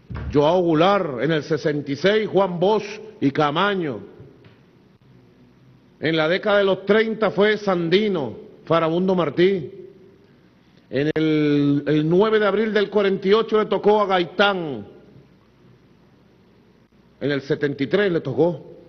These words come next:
a Chile, Allende, y todo ese acumulado histórico de lucha contra el intervencionismo militar estadounidense, contra los golpes de Estado pactados, dirigidos desde el norte,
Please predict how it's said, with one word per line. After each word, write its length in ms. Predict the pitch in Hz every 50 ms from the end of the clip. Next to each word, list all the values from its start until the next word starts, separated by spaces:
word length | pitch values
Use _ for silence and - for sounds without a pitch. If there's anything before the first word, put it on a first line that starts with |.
| -
a 120 | - 113 131
Chile, 440 | - - 165 151 127 107 87 - - -
Allende, 420 | - 107 113 117 123 117 104 90 - - - - - _ _ _ _ _ _ _ _ _ _ _ _ _ _ _
y 80 | - 120
todo 180 | - - 139 156
ese 160 | 151 - 175
acumulado 480 | 156 156 156 139 139 139 147 156 160
histórico 500 | 151 131 - - 185 180 165 147 - 147
de 120 | 135 131 135
lucha 360 | 165 190 190 - - 120 - - - - - - - - - -
contra 260 | - 117 120 123 139
el 60 | 127 127
intervencionismo 1080 | 127 127 127 - 131 127 120 123 127 127 123 - 135 127 123 160 180 170 156 151 147
militar 380 | 139 135 127 135 143 165 165
estadounidense, 880 | 160 151 156 - 139 135 123 123 127 151 180 180 165 143 123 - - - - - - - _ _ - _ _ _ _
contra 320 | - 120 123 117 127 123
los 100 | 117 117
golpes 400 | 110 - 156 165 156 - 170 156
de 80 | 127 127
Estado 600 | 113 - - - 175 175 175 156 135 - - -
pactados, 1000 | - 143 - - - - _ _ - - 196 196 202 190 175 160 147 - - - 120
dirigidos 640 | 131 143 131 127 123 143 185 202 190 165 151 123 - - - -
desde 180 | - 135 135 135
el 120 | 127 131
norte, 420 | 156 214 226 208 175 - - 107